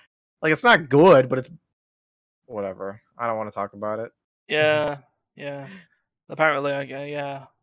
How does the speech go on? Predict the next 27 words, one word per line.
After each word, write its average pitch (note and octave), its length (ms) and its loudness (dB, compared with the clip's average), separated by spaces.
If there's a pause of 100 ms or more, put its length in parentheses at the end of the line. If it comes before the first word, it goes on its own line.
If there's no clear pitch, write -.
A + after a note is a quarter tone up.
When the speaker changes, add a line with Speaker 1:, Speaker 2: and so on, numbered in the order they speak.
(180)
Speaker 2:
Eh, E3 360 -14
it's, - 180 -20
it's, C3 240 -20
it's C3 180 -16
just - 240 -18
a E2+ 60 -18
thing. A2+ 340 -20 (380)
Now, G3+ 100 0
again, G#3+ 460 -4
people, F#3 440 -6
see, E3+ 200 -6
the D#3 100 -10
thing G3 220 -6
is C#3 480 -8
that D3 220 -4 (180)
Yuppie D#3 240 -10
Psycho E3+ 300 -8
has D3 100 -8
quite C#3+ 180 -2
a C3+ 40 -6
lot C#3 140 -6
of C#3+ 80 -18
views, D3 480 -16 (420)
but C#3 280 -6
it C#3+ 60 -2
also C#3+ 380 -2
has C3 500 -8